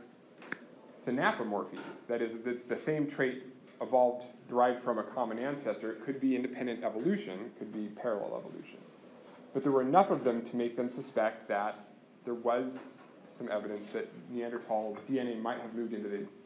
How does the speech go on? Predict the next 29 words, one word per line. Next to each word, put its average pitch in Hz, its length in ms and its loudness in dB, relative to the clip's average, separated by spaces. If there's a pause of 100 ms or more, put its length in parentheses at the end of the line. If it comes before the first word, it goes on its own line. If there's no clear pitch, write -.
(120)
Homo 110 200 -6
sapiens 110 540 -6
lineage - 300 -10 (120)
at - 60 -18
some 226 120 -10
point. - 120 -10 (1300)
Most 170 280 4
recently, 185 480 4
about 135 340 6 (460)
a 123 40 -2
month 190 280 2
ago 123 260 2
or 107 140 0
so, 101 380 -2 (640)
there 131 120 0
was 131 120 4
a 131 80 -6
study 139 480 -2
of 117 220 2 (180)
Y 180 360 4
chromosomes. 95 720 -8 (3750)
Looking 127 300 -2
at 131 300 -2
the 120 120 4
Neanderthal 139 640 4
Y 143 240 8
chromosome 127 480 2
versus 120 280 -2
human 120 600 0